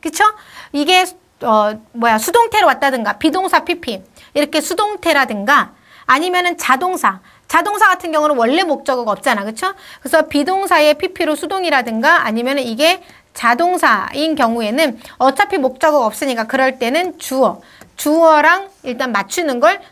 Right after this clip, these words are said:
중요하게 생각하시면 돼요. The annual most outstanding employee award. 대문자는 이름이죠. 가장 뛰어난 직원상, 세라모니, 시기.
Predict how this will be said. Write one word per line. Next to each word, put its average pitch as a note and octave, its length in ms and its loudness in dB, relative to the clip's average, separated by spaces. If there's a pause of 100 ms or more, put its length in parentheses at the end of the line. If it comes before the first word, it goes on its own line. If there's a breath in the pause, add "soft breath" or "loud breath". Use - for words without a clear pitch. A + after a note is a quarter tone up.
중요하게 C4 500 -2
생각하시면 D4+ 560 -2
돼요. - 140 -10 (480 loud breath)
The D#4+ 160 2
annual F4+ 460 4
most E4 540 0
outstanding E4+ 720 0
employee C#4 380 0
award. C4+ 420 2
대문자는 C4+ 560 0
이름이죠. C#4+ 540 -4 (280 loud breath)
가장 D#4 440 0
뛰어난 E4 520 2
직원상, C4+ 680 -2 (600)
세라모니, C#4 760 2 (160)
시기. - 560 -2